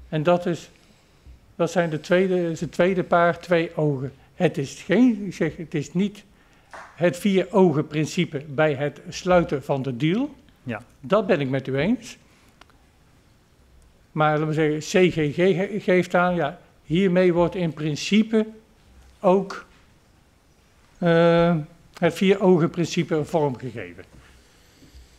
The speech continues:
Speaker 1: Als ik het, als het net had over de front office en de back office. Er zijn een uitbreiding van de front office.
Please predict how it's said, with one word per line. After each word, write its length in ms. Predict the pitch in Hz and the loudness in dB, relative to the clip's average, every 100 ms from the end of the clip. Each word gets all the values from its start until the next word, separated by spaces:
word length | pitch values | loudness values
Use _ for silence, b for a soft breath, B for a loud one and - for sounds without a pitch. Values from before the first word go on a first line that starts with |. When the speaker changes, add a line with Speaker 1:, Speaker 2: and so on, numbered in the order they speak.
| b | b
Speaker 1:
Als 180 | - 180 | 0 0
ik 80 | 139 | 0
het, 220 | 165 - - - | -6 -8 -14 -4
als 180 | 165 160 | -4 -4
het 100 | 147 | -2
net 220 | 160 151 | -2 -2
had 260 | 160 165 190 | -2 -2 -2
over 380 | 175 143 151 | -2 -2 -4
de 100 | 143 | -4
front 340 | 147 196 202 175 | -4 0 0 2
office 400 | 185 170 160 143 | -2 -2 -6 -6
en 80 | 127 | -6
de 100 | 123 | -4
back 260 | 143 147 | -2 0
office. 540 | 185 185 - 247 - - - - - _ _ _ _ _ _ _ _ | 0 -2 -4 -8 -10 -20 -20 -20 -20 _ _ _ _ _ _ _ _
Er 80 | 151 | -6
zijn 160 | 160 | -4
een 120 | 151 151 | -4 -4
uitbreiding 760 | 196 196 151 160 170 147 139 | 0 0 2 2 2 0 -2
van 160 | 127 135 | -4 -4
de 120 | 139 | -6
front 360 | 131 156 165 - | -6 -2 -2 0
office. 500 | 170 170 202 196 | -2 -2 -6 -8